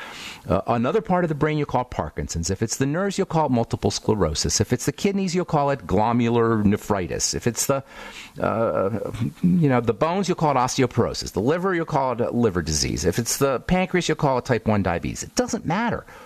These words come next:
what you call it or where it is. Standards of care are, y-, are, im-, require us to have a diagnosis. Without a diagnosis, there's no standards. That's why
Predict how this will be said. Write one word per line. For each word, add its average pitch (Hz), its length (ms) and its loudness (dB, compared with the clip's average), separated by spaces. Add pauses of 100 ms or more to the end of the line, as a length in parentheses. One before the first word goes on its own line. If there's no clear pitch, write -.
what - 240 0
you - 60 0
call 131 320 -2
it 120 100 -6
or 120 60 -2
where 101 320 -2
it 139 80 0
is. - 380 -2 (1300)
Standards 208 500 -2
of 226 140 -4
care 110 460 -2 (260)
are, 98 280 -2 (840)
y-, 131 260 0
are, 110 160 0 (400)
im-, 131 180 2 (100)
require 151 840 0
us 127 160 -2
to - 100 -2
have 104 300 0
a - 20 0
diagnosis. 92 840 0
Without 101 260 2
a 180 60 -4
diagnosis, 139 540 0
there's - 180 0
no 117 100 2
standards. - 480 -4
That's - 180 -8
why 110 240 0